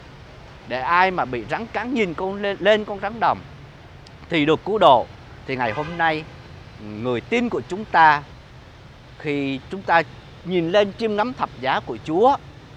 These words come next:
chúng ta thấy cuộc đời của mình được cứu độ. Chúng ta đón nhận ơn cứu độ từ thập giá, từ máu và nước tuôn trào từ thập giá của Chúa, từ thánh tâm của Chúa đổ ra cho chúng ta. Và đó là ý nghĩa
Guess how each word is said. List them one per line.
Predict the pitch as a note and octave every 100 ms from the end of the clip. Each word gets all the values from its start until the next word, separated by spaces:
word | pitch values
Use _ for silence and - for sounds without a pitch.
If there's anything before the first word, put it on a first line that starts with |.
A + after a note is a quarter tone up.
| - -
chúng | F#3 G#3
ta | F3 D#3 D3
thấy | - G3+ B3 -
cuộc | D#3+ -
đời | E3+ E3
của | E3+
mình | D#3+ D#3
được | C#3+ B2
cứu | E3+ A3+
độ. | D#3+ A2+ D#2 - - - - - - - - - -
Chúng | D#3+
ta | - C#3+
đón | D3+ F#3 C4
nhận | F3 A#2+ -
ơn | G3+ A#3 A#3+
cứu | A3+ C4
độ | E3+ A2+ F#2
từ | D#3+ C3+ B2+
thập | C#3 C3 B2
giá, | C3+ D3 F#3 C#4+ - - -
từ | C#3 B2+
máu | C3+ E3 C4+ C4
và | D3+ A2+
nước | D3 A#3 D4 -
tuôn | A#3 B3 A#3
trào | - C#3 A2+ F#2 - -
từ | C#3+ B2+ F#2+
thập | B2+ -
giá | G2 A#2 E3+
của | F2+ -
Chúa, | A2+ C#3+ F#3+
từ | G#2 -
thánh | D#3+ B3
tâm | G#3+ G#3
của | G#3 A2+ -
Chúa | C#3 F3+
đổ | A2 A#2+
ra | C3+
cho | B2+ A#2+ -
chúng | B2+ -
ta. | G#2+ - - - - - - - - - - - -
Và | F#2+
đó | F#2+ G2+
là | C#3+ G#2 F2 E2 D2+ D2+ -
ý | C#3 G#3
nghĩa | G#3+ G2 F#2